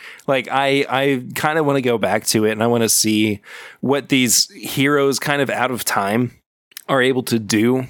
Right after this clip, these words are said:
with very limited resources. Um, I think the take on Iron Man is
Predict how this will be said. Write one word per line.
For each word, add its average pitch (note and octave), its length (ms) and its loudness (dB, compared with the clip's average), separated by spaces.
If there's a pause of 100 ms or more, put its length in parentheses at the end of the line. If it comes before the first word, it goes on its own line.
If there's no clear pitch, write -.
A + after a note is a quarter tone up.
with A2+ 440 0
very A#2+ 360 2
limited G#2+ 380 2
resources. A#2 720 0 (440)
Um, B2+ 340 -2 (400)
I D#3 100 2
think G3 220 2
the D3+ 140 2
take C#3+ 360 -4
on B2+ 300 0
Iron D3+ 280 0
Man B2+ 360 2
is B2+ 400 2